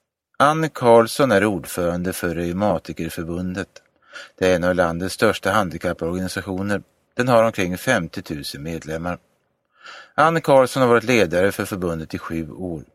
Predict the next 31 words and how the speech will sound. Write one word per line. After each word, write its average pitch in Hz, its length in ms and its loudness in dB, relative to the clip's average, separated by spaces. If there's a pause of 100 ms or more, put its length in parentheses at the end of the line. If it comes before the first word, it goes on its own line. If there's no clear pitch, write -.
(440)
Den 87 240 -2
tiden 90 340 -2
har 92 160 0
hon 92 120 -2
fått 98 220 -6
bo 90 200 -4
gratis 104 600 2
i 123 40 0
en 127 100 0
lägenhet 87 460 2
i - 40 -14
Stockholm. - 520 -10 (680)
Hon 143 100 0
har 139 80 8
också 131 180 0
fått 135 160 0
städning 98 680 2
och 110 180 -8
gratis 95 440 2
resor 78 360 -6
med 76 180 -18
tåg. 85 300 -10 (1040)
Men 160 240 4
Ann 165 200 2
Karlsson 104 440 4
har 92 180 0
inte 95 200 -4
berättat 85 380 -4
det 76 120 -6
för - 100 -16
Skatteverket. - 880 -6